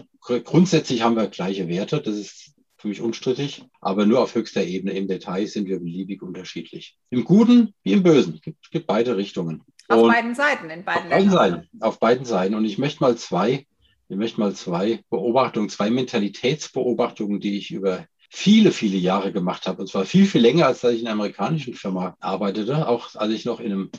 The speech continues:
Speaker 1: urdeutschen Konzern namens Siemens arbeitete vor, vor einigen Jahrzehnten, habe ich diese Beobachtung gemacht, weil ich dort mit amerikanischen Lieferanten zusammengearbeitet hatte. Amerikaner haben eine, ich bezeichne immer als „Versuch's doch einfach mal“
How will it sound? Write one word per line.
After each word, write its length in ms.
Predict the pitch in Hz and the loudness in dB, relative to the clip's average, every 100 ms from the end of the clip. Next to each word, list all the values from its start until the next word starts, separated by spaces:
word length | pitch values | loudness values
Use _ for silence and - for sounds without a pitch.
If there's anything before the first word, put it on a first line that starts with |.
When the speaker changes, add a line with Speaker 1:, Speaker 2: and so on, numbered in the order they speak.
| - _ | -20 _
Speaker 1:
urdeutschen 680 | 190 226 170 143 190 - 160 | 4 4 4 2 2 2 0
Konzern 520 | - 113 - 113 135 | 0 -2 0 -2 0
namens 340 | 113 107 101 - | 0 0 -2 -2
Siemens 480 | 190 104 - - _ _ - | -2 -2 -4 -16 _ _ -8
arbeitete 560 | 98 92 95 98 113 | -6 -4 -4 -4 -6
vor, 300 | - 98 98 - - | -4 -2 -2 -4 -14
vor 160 | - 104 | -8 -6
einigen 280 | 104 104 104 | -2 0 -2
Jahrzehnten, 640 | 92 - 147 113 139 175 _ - | -2 -2 0 0 0 -2 _ -2
habe 160 | 107 | -2
ich 80 | - | -2
diese 180 | 120 101 | -4 -4
Beobachtung 420 | 117 123 120 123 | -2 -2 0 0
gemacht, 240 | 104 117 - | 0 0 2
weil 120 | 101 | 0
ich 100 | 101 | 2
dort 180 | 113 113 | -2 -2
mit 120 | 98 | -4
amerikanischen 580 | 104 98 110 120 110 104 | -4 -4 -4 -4 -4 -6
Lieferanten 540 | 101 107 170 175 123 | -4 0 0 0 -6
zusammengearbeitet 880 | - 92 92 98 92 92 95 90 - | -6 -4 -4 -4 -6 -6 -4 -4 -8
hatte. 220 | 82 - _ _ | -12 -14 _ _
Amerikaner 600 | 123 101 92 104 131 117 | -10 -10 -8 -8 -4 -4
haben 200 | 113 135 | -4 -4
eine, 300 | 107 113 107 | -4 -4 -4
ich 160 | 117 - | -8 -8
bezeichne 400 | - 113 117 131 | -2 0 0 -2
immer 80 | 120 | -2
als 160 | 117 | -2
„Versuch's 460 | - 95 170 170 - | -2 -2 -2 -4 -2
doch 180 | 120 - | -2 -2
einfach 480 | 101 98 - 95 | -6 -6 -8 -8
mal“ 300 | - 87 85 | -6 -6 -8